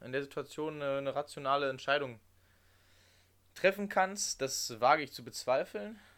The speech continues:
weil das ist eine Entscheidung, die dann pur aus Emotionen heraus ist, nach dem Motto, „Wir spielen für ihn“, was ein schöner Gedanke ist, aber ja, ich bin der Ma-, auch der Meinung, uefa hätte da, irgendein Verantwortlicher hätte sagen müssen, „Leute,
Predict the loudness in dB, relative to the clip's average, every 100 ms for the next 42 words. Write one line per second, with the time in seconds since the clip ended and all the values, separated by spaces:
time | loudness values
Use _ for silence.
0 | _ 2 2 4 0 -4 -6 -10 -10 0
1 | 2 2 -2 -8 -8 -8 -10 -4 -2 -2
2 | -4 _ _ -6 -6 -6 -8 -10 -2 0
3 | 0 -2 0 0 0 -4 -8 -8 -8 -4
4 | -4 -4 -8 -6 -6 -6 -10 -6 -6 -6
5 | -6 -4 -4 -6 -12 _ -20 _ -20 -10
6 | -8 -8 -8 -4 -4 -2 -4 -4 -4 -4
7 | 0 2 4 2 0 _ _ _ _ _
8 | _ -14 -10 -10 -10 -18 -12 -12 -6 -4
9 | -2 -4 -8 -8 -6 -6 -8 -10 -10 -8
10 | -8 -8 -4 -2 -2 -6 -18 -20 -20 -20
11 | -18 -16 -14 -12 -12 -8 -8 -8 -10 -10
12 | -8 -8 -8 -12 -14 -14 -18 -20 -12 -8
13 | -6 -8